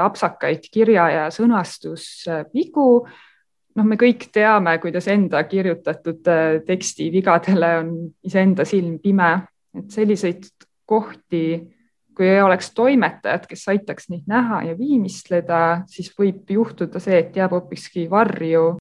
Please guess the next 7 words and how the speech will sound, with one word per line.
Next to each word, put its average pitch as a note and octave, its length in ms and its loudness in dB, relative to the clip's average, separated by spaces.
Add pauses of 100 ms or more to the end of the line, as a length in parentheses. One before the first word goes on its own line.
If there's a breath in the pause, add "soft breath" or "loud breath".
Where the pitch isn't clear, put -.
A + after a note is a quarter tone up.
(560)
see, F3+ 300 4 (260)
mis - 220 -14 (100)
mõnes F#3 360 -2
luuletuses E3+ 560 -2 (280)
tõeliselt, E3 540 -4 (100)
äh, D#3+ 300 -8
väärtuslik F3+ 580 -8